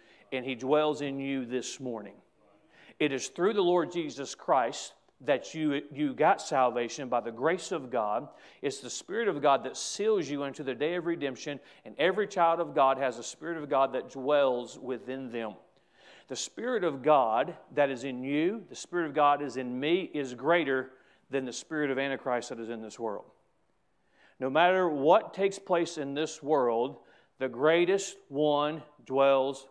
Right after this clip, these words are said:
within me. There's no reason to be afraid. There's no reason, uh, to,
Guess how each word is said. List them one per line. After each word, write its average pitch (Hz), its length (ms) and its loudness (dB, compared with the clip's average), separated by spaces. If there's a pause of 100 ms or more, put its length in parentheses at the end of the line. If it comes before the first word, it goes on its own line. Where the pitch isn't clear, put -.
within 123 540 -2 (280)
me. 113 280 -10 (1040)
There's 151 160 -4
no 180 140 2
reason 175 680 -2
to 160 100 -6
be 139 160 -4
afraid. 120 520 -8 (760)
There's 143 180 -4
no 160 200 2
reason, 156 680 -4 (300)
uh, 135 220 4
to, 147 420 0